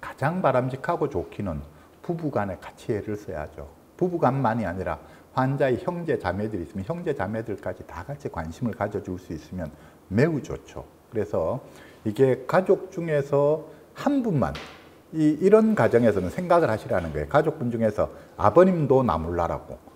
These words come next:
집에 형제 자매도 "나 몰라라고", 다 "나 몰라라." 하는데 어머님 혼자서 지금 애를, 애를 쓰고 있다.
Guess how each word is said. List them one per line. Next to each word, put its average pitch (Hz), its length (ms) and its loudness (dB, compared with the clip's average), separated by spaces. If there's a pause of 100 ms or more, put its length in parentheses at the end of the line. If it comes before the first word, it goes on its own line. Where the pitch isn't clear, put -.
(200)
집에 156 380 4
형제 214 320 6
자매도 110 400 4
"나 71 120 -2
몰라라고", 82 540 -2
다 - 240 2
"나 180 140 4
몰라라." 143 360 2
하는데 104 220 0
어머님 196 400 4
혼자서 233 480 2
지금 110 260 -4
애를, 151 340 -4
애를 117 220 0
쓰고 117 240 -2
있다. 92 400 -2